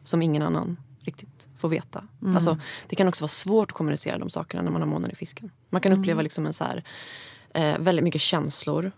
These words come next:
Speaker 1: Att man är väldigt känslig för andras energier. Liksom, och,
Speaker 2: Verkligen.
Speaker 1: mm. Men också ditt intresse för astro.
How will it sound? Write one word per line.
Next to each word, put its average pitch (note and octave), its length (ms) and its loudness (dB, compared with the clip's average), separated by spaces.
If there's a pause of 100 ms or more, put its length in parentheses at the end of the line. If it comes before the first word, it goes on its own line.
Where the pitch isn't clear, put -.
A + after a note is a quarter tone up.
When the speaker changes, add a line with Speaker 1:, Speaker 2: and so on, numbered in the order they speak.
(100)
Speaker 1:
Att D#3+ 140 -4
man D#3+ 100 2
är D#3+ 40 2
väldigt D#3 260 0
känslig E3 580 0
för - 120 -10
andras F3+ 400 4
energier. F3+ 540 2
Liksom, E3+ 360 0
och, D#3+ 100 2
Speaker 2:
Verkligen. F3 580 0
Speaker 1:
mm. F3+ 260 0 (500)
Men - 120 2
också - 280 0
ditt G3+ 160 2
intresse F3 460 0
för - 160 0
astro. - 380 -4